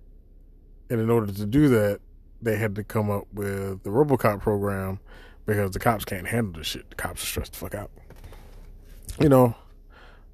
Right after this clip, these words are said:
uh, coincidentally, that happens to a particular cop. Ends up, unfortunately, he gets fucked up in the line of duty.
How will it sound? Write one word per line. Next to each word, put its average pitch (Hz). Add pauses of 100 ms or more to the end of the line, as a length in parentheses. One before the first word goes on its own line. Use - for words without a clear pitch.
uh, 117 (400)
coincidentally, 127
that 113
happens 113
to 120
a 107
particular 107
cop. 107 (580)
Ends 107
up, 107
unfortunately, 107
he 107
gets 107
fucked 110
up 104
in 107
the 107
line 107
of 98
duty. 110